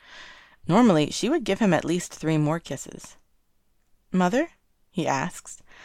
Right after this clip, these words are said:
patting her shoulder when she stares at him, completely unmoving. He can sense something bubbling within her,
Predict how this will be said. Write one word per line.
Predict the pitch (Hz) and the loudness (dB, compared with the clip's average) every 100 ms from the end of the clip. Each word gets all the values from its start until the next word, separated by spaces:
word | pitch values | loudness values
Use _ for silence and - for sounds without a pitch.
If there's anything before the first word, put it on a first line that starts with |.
| - | -14
patting | - 226 220 | 4 8 8
her | 220 | 6
shoulder | 190 175 165 | 6 2 2
when | 160 165 | 2 2
she | 165 | 0
stares | 156 165 165 156 | -2 0 0 -2
at | |
him, | 151 139 139 | -6 -6 -6
completely | 147 143 165 151 | -6 -2 -2 0
unmoving. | 139 143 139 147 - 151 - _ _ _ _ _ _ | 0 0 -2 -6 -10 -10 -14 _ _ _ _ _ _
He | 180 | 2
can | 180 156 | 4 6
sense | 180 156 139 - | 4 2 0 -8
something | - 147 147 139 | -4 -4 -2 -4
bubbling | 139 139 139 135 | -2 -2 -2 -2
within | 135 139 135 | -2 -4 -6
her, | 139 147 | -8 -10